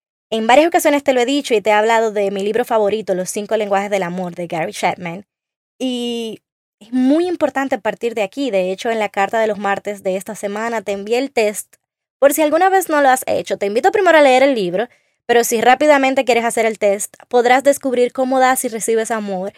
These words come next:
y cómo dan y reciben amor las personas de tu círculo.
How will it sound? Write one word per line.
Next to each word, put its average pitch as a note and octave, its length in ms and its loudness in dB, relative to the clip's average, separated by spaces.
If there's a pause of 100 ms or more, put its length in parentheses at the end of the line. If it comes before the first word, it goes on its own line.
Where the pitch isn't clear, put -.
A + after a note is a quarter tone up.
(240)
y D4 120 -4
cómo D#4 280 0
dan C4 220 2
y A#3 60 -6
reciben A3 500 -6
amor G3 360 -8
las F3+ 120 -8
personas F#3+ 420 -6
de G3 100 -6
tu F#3 100 -12
círculo. A#3 500 -4